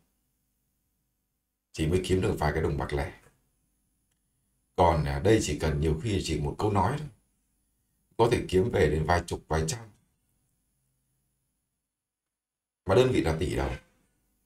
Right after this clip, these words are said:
rất bình thường. Đấy, an nhàn, rồi lại, rồi lại được trọng vọng, rồi lại còn được, à, nhiều tiền. Thế cho nên là, là những vị này là muốn con của mình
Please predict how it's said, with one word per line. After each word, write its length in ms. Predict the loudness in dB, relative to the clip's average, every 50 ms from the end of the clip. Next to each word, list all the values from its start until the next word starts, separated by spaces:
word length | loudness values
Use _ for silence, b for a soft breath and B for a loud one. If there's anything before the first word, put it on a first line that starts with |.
| _ _ _ _ _ _ _
rất 160 | -4 -4 -2 0
bình 140 | 0 0 0 -2
thường. 180 | -4 -6 -8 -10 -14 _ _ _ _ _ _ _ _ _ _ _ _ _ _ _ _ _ _ _ _ _ _ _ _ _ -4
Đấy, 240 | -2 -2 -2 -2 -6 -6
an 220 | -6 -4 -4 -2
nhàn, 320 | -2 0 0 0 -2 -4 -8 -14 _ _ _ _ _ _ _ _ _ _ _ _ _ _ -2
rồi 140 | 0 0 0
lại, 100 | 0 -4 -12 _ _ _ _ _ _ _ _
rồi 180 | -6 -2 -2 -2
lại 120 | -2 -4 -8 -6 -4
được 140 | -2 -2 -2
trọng 200 | -2 -4 -4 -4
vọng, 180 | -4 -4 -4 -6 -10 _ _ _ _ _ _ _ _ _ _
rồi 180 | -2 0 2 2
lại 140 | 2 0 -2
còn 180 | -4 -2 0 0
được, 220 | 0 -2 -2 -4
à, 360 | -6 -6 -6 -6 -6 -8 -12 _ _ _ _ _ _ _ _ _ _
nhiều 220 | 4 6 6 6 6
tiền. 300 | 4 4 4 2 2 0 -6 -10 _ _ _ _ _ _ _ _ _ _ _ _ _ _ _ _ _ _ _ _ _ _ _ _ _ _ _ _ _ _ _ _ _
Thế 80 | -2 2
cho 100 | 4 4
nên 140 | 4 4
là, 100 | 4 2
là 160 | 2 0 0 0
những 160 | -2 -2 -2
vị 140 | -2 -2 0
này 160 | 0 0 0
là 60 | 0
muốn 200 | -2 -2 -2 -2
con 200 | -2 -2 -2 0
của 60 | 0 -2
mình 240 | -2 -2 -2 -4